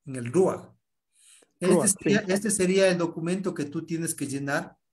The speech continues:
Speaker 1: Cuando ya esté lleno, cuando tengas esa información, ahí sí ingresas a la plataforma y te registras. ¿Sí?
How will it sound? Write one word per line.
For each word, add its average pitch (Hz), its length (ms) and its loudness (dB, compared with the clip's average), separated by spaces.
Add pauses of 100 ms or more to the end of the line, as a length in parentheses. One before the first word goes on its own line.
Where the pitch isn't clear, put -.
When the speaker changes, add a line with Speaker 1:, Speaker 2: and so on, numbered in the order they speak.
(720)
Speaker 1:
Cuando 151 320 0
ya 160 200 4
esté 208 240 2
lleno, 170 420 -2
cuando 123 260 -8
tengas 185 280 0
esa 190 160 0
información, 190 680 -2
ahí 262 400 6
sí - 440 -2 (180)
ingresas 175 500 0
a 175 80 2
la 165 140 0
plataforma 247 760 0 (960)
y 214 400 -4 (160)
te 131 140 -8
registras. - 680 -8 (1400)
¿Sí? 220 440 -4